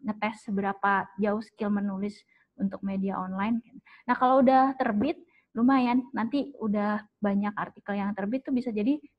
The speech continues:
sebuah portfolio buat teman-teman. Nanti kalau mau magang di I D N Times atau magang di media lain itu bisa jadi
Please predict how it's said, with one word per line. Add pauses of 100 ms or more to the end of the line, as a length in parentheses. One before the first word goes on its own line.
sebuah
portfolio
buat
teman-teman. (340)
Nanti (720)
kalau
mau
magang
di
I
D
N
Times
atau
magang
di
media
lain
itu
bisa
jadi